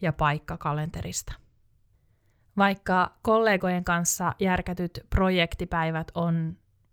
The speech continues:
ihan mahtavia, niin totta kai tää konsepti toimii ihan vaikka vaan kaverin kanssa, jonka kanssa oot vaikka puhunut, että,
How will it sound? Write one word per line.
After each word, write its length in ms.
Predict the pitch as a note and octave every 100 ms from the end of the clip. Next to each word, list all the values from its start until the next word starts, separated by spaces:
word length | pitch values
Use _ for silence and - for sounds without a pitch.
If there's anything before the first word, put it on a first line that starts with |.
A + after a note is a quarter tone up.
| _ -
ihan 260 | E3+ F3 E3
mahtavia, 680 | D#3 C#3+ - G3+ G#3+ B3 B3+ _ _ _ - - _ _
niin 440 | G3+ F#3+ F#3 F#3 F3+ B3
totta 280 | G3+ D4
kai 360 | C4+ G3 F3+ E3+ -
tää 220 | F#3+ E3+
konsepti 500 | F#3+ F3 F3 - F3+
toimii 680 | F3+ F3 F3 E3+ E3 E3 -
ihan 240 | A#3 B3+
vaikka 260 | G3+ F3+ F#3
vaan 200 | E3+ F3
kaverin 400 | E3+ F3 G3+ A#3
kanssa, 480 | B3 B3+ B3 C#4 C4+ - -
jonka 220 | G#3 G#3+
kanssa 280 | G#3+ G3+ G#3+
oot 120 | G3+
vaikka 220 | G3+ G3+
puhunut, 460 | G3+ G#3+ G3+ F#3+ E3+
että, 300 | F3 - E3